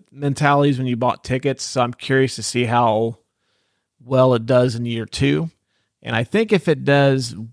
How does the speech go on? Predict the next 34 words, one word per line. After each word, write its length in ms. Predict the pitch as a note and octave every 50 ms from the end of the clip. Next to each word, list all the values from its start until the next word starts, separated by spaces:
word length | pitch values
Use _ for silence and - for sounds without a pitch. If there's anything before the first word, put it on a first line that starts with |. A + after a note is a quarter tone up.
| _ B2+
well 260 | C3 C3 C3 C3 B2+
in 100 | B2+ B2+
its 140 | G2 - -
second 380 | - - F3 F#3 - F3 D3
year, 160 | C3 C3+ C3
then 100 | B2+ A#2+
yeah, 160 | B2+ C3+ C3+ C3
maybe 320 | C3 C3+ C3 C3 C3 B2+
the 120 | A#2+ A#2+
W 300 | A#2 B2+ B2+ B2 B2 A#2+
W 220 | A#2+ A#2+ A#2 B2 A#2+
E 100 | A#2+ G#2+ -
visits 560 | - A2 A#2 B2+ B2+ B2 A2+ A#2+ G#2+ - -
that 200 | - A#2+ A#2 A2
at 100 | - -
some 240 | - - A2+ A2 A#2
point. 220 | - A#2+ A2+ G2+
Like, 160 | F#2+ G2+ G#2+ G#2+
maybe, 540 | B2 B2 B2+ B2 B2 B2 A#2+ A#2 A#2 A2+ _ _ _ _ _ _ _ _ _ _ _ _ _ _ _ _ _ _ -
if 180 | - A2+ -
not 260 | C3+ D3 D3+ C#3 G2+ - _ _ _ _ _ _ _ _ _ _ _ _
WrestleMania, 880 | A2 B2 C3 C3 C3+ - - C#3 C3 C3 B2+ B2 B2+ C3 C3+ C3+ C3 C3
then 140 | B2+ B2 B2
perhaps 460 | - - A#2+ B2+ B2 A#2 - - -
SummerSlam, 640 | - - C3 C3 C#3 C3+ - - - C3 C3+ C3+ C3+
which 140 | C#3 B2+ -
is 60 | -
their 180 | B2 A#2+ A2+ A2+
second 340 | - - C3 B2+ B2 A#2 A#2
biggest 320 | B2+ B2+ B2 B2+ - -
event 240 | A#2+ A#2 B2 B2+ B2+
of 80 | B2
the 100 | A#2+ B2+
year, 360 | B2+ B2+ B2+ C3 C3 C3+ B2+